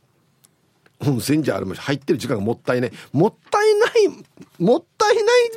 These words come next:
とまでは思わんけど、できるだけ巻いていこうですね。モーヒング娘さん。<laughs> ありがとうございます。ヒープさんお疲れライス。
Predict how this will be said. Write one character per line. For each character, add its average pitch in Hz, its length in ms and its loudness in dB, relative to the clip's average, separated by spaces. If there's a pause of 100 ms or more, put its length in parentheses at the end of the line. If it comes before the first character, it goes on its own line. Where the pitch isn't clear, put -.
(120)
と 480 100 2
ま 220 140 2
で 208 80 4
は 165 60 4
思 151 200 2
わ 156 80 4
ん 156 60 0
け 135 140 0
ど、 104 200 -2 (280)
で 160 160 4
き 156 100 2
る 156 80 4
だ 180 80 4
け 180 100 2
巻 120 200 0
い - 20 -10
て 117 100 -2
い 104 60 -2
こ 85 140 -8
う 82 60 -8
で - 40 -14
す - 60 -14
ね。 95 180 -10 (1800)
モ 202 340 4
ー - 20 2
ヒ 202 180 0
ン 180 120 4
グ 170 100 4
娘 151 340 0
さ - 100 -6
ん。 - 60 -16 (720)
<laughs> - 580 -20
あ - 100 -8
り 110 60 0
が 110 60 -2
と 139 160 -2
う 127 40 0
ご 110 40 -2
ざ - 160 -6
い 117 40 -4 (100)
ま 147 80 -4
す。 - 120 -14 (1160)
ヒ 156 140 0
ー 135 40 2
プ 151 100 -2
さ 135 120 -2
ん 131 40 -4
お 131 60 -4
疲 131 200 -2
れ 123 100 2
ラ 117 100 2
イ 107 60 -2
ス。 120 180 -8